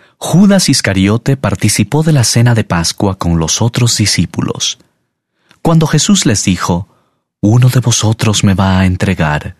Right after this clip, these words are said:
los discípulos, incluso Judas, le preguntaron: "¿Soy yo, Señor?". Mateo capítulo veintiséis,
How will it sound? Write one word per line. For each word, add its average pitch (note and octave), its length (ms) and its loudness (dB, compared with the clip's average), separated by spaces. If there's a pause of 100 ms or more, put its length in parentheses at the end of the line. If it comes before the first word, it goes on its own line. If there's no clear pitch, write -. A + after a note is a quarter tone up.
(560)
los C3 220 2
discípulos, F#3 680 2
incluso G2 460 -2
Judas, E2+ 560 -2 (320)
le C#3 160 2
preguntaron: A2+ 760 0 (640)
"¿Soy - 300 -4
yo, - 240 0
Señor?". D#3+ 480 2 (1300)
Mateo A#2+ 600 2
capítulo A#2+ 560 0
veintiséis, B2 760 0